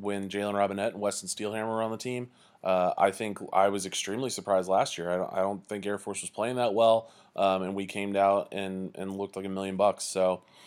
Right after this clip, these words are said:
it's really tough to say. I think Air Force has improved, um, well. I think that they have a lot of good returning players, but I think Navy is gonna be a completely different team. And I,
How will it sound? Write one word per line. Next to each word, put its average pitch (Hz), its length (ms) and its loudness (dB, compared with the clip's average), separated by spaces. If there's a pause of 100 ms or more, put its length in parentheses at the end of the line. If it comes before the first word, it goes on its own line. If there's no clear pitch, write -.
(840)
it's 120 160 0
really 175 160 6
tough 170 180 6
to 156 80 -6
say. 151 260 8
I 113 140 4
think 131 180 0
Air 131 160 4
Force 143 320 0
has 113 140 -4
improved, 120 760 -2
um, 104 600 2 (380)
well. 113 640 6
I 107 140 4
think 123 260 -6
that 110 160 -8
they 110 240 0
have 107 220 4
a 107 40 -4
lot 104 220 4
of 98 60 -6
good 101 140 -4
returning 101 360 -6
players, 113 340 0
but 104 140 2
I 104 140 6
think 104 400 -8 (400)
Navy 107 340 -2
is 110 100 -4
gonna 107 140 -4
be 101 140 -4
a 104 40 -6
completely 110 640 -6
different 90 320 -8
team. 71 220 -12
And 95 120 -4
I, 104 180 -2